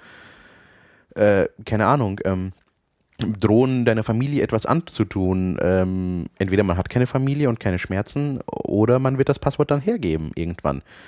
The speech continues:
Und genau da ist zum Beispiel der Punkt, wo Plausible Deniability ansetzt. Man sagt, okay, es ist ja offensichtlich, dass auf diesem System etwas Verschlüsseltes ist, weil es ist einfach nur ein großer Blob an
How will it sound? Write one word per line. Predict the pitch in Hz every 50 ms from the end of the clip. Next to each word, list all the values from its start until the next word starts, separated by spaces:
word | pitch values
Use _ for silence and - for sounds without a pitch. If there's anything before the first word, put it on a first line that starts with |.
| - - - - - -
Und | 104 101 95 -
genau | 101 95 95 98 98
da | 95 90 98 117
ist | 123 -
zum | - 123 113
Beispiel | 113 117 - 127 113
der | 104
Punkt, | - - 123 113 110
wo | 104
Plausible | - - 95 98 104 117 110 117 120
Deniability | 107 101 101 98 92 90 87 90 - 113 127 - - - -
ansetzt. | - 143 147 143 170 226 - - - - - - - - - - - -
Man | - 113 104
sagt, | 110 110 - 113
okay, | 110 - - - 117 135 170 -
es | - - 117
ist | 120 -
ja | 120 - 101
offensichtlich, | - - 104 95 107 107 - -
dass | - 127 120
auf | 117 107
diesem | - 113 107 107 101
System | 101 - - - 110 101
etwas | 104 - - 104 -
Verschlüsseltes | - 98 - - - 160 196 - - 92 87 - 107 104 -
ist, | - 117 156 - - -
weil | 92 87 -
es | - -
ist | 110
einfach | 107 82 - 95 - 107
nur | 107 -
ein | 95 92
großer | 92 104 120 - - 107
Blob | 95 92 95 101 - -
an | - 87 87 87 87 -